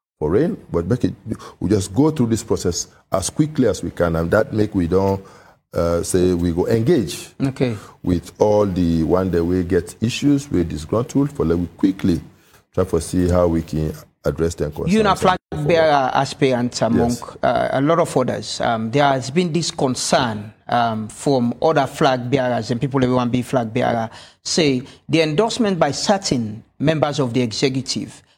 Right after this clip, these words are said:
Speaker 2: and to an extent, people and think say former President Nkrumah supports Doctor Samura Kamara.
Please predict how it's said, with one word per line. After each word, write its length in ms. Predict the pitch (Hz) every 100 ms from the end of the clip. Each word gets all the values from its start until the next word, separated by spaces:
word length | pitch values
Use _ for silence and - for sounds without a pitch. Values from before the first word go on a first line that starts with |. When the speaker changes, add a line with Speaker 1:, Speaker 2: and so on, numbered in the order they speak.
| -
Speaker 2:
and 100 | 151 147
to 100 | 151
an 140 | 135
extent, 520 | 131 - - 170 - -
people 260 | 151 151
and 100 | 131 -
think 160 | 139
say 320 | - 143 117 - -
former 260 | - 170 170
President 440 | 160 147 143 131
Nkrumah 400 | - 131 131 131
supports 500 | - 123 139 131 -
Doctor 300 | - 123 -
Samura 400 | 117 113 120 120
Kamara. 460 | - 113 113 113